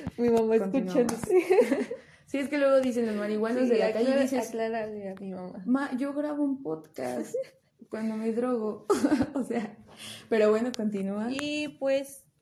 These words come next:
Speaker 2: Eso de consumir.
Speaker 1: Eso me llevó como a escucharme más de,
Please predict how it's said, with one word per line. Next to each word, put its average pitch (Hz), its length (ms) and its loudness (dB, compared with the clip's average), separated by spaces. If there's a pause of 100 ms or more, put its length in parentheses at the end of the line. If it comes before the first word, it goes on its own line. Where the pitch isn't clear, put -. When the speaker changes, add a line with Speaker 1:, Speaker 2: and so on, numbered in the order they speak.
(360)
Speaker 2:
Eso 220 400 -2
de 185 340 -2
consumir. 196 680 -4
Speaker 1:
Eso 240 320 0
me 269 240 0
llevó 196 300 -2
como 226 460 -4 (880)
a 226 60 -10
escucharme 247 420 -2
más 254 220 0
de, 240 260 -4